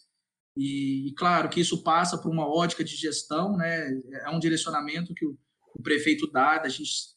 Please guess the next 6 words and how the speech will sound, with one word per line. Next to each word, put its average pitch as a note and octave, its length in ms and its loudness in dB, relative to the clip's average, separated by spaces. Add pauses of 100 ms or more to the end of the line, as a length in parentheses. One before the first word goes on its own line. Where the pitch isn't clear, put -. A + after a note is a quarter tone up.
(140)
desburocratizar F3 920 2
alguns D3+ 300 0
processos, D#3+ 880 -2 (360)
da D3+ 80 -2
gente E3+ 340 0
tornar, F3+ 680 2